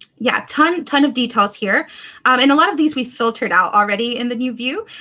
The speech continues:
But here, for example, we have query text. Um, and so you can see here that this is, um, obfuscated query. So we don't have any, uh, identifiable data here, right? Um, but once we enabled, uh, our new feature, full text query,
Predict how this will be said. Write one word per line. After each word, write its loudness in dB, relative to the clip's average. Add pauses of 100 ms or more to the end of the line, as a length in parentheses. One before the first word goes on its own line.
But 0
here, -2
for -2
example, 0
we -4
have 0
query 0
text. -8 (320)
Um, 4
and -2
so 0
you -2
can 0
see -4
here -2
that -4
this -6
is, -6
um, 2
obfuscated 0
query. -6
So -8
we -6
don't -4
have 0
any, -2 (220)
uh, 4
identifiable -2
data -6
here, -12 (220)
right? -4 (200)
Um, 4
but -2
once -2
we -6
enabled, -2
uh, 4
our 2
new 2
feature, 0
full -4
text -12
query, -2